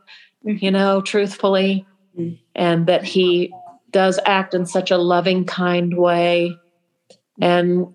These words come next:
Speaker 1: I would just encourage people today that scripture in Romans, uh, Romans eight five, I believe it is, where it says, "A mind governed by the flesh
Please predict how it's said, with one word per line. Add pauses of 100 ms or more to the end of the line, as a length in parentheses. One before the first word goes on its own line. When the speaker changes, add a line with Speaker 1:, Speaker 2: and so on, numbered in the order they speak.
(140)
Speaker 1:
I
would
just
encourage
people
today (580)
that
scripture
in
Romans, (120)
uh,
Romans (220)
eight
five, (220)
I
believe
it
is,
where
it
says,
"A
mind
governed
by (240)
the
flesh